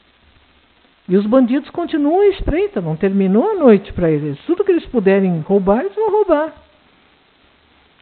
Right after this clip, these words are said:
E quando eles vêm vindo, vem vindo o rapaz, o rapaz passa e eles não fazem nada. Aí o discípulo pergunta, mas como assim? O primeiro eles a-,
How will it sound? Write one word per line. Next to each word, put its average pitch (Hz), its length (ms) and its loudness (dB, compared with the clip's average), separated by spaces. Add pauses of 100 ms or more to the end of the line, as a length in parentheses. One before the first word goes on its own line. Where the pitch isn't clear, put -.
E 277 80 0
quando 320 240 0
eles 277 240 0
vêm 240 200 6
vindo, 254 640 2 (280)
vem 226 180 4
vindo 220 280 2
o 202 40 2
rapaz, 226 500 -2
o 294 40 -2
rapaz 277 280 0 (120)
passa 285 300 -2
e - 20 -2
eles 339 200 0
não 320 120 -2
fazem 330 340 -4
nada. 339 400 -4 (1700)
Aí 285 240 2
o 339 60 0
discípulo 320 420 -4
pergunta, 302 420 -4
mas 277 260 -2
como 415 340 -4
assim? 392 440 0 (360)
O 247 100 -4
primeiro 277 500 2
eles 294 180 -2
a-, 277 120 0